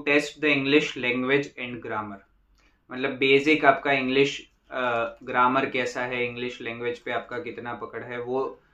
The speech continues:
उसके लिए basic questions कुछ पूछे जाएंगे। अब essay, letter और प्रेसी, यही minimum मैं समझता हूँ बीस से पच्चीस mark का होगा, तीस मार्क का भी हो सकता है। एसे तो I am sure ten marks का होगा।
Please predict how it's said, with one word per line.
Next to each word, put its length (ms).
उसके 340
लिए 160
basic 480
questions 460
कुछ 200
पूछे 360
जाएंगे। 260
अब 140
essay, 440
letter 400
और 140
प्रेसी, 720
यही 320
minimum 440
मैं 200
समझता 500
हूँ 180
बीस 280
से 80
पच्चीस 460
mark 280
का 60
होगा, 380
तीस 300
मार्क 280
का 80
भी 140
हो 160
सकता 320
है। 240
एसे 260
तो 140
I 120
am 80
sure 300
ten 300
marks 320
का 120
होगा। 420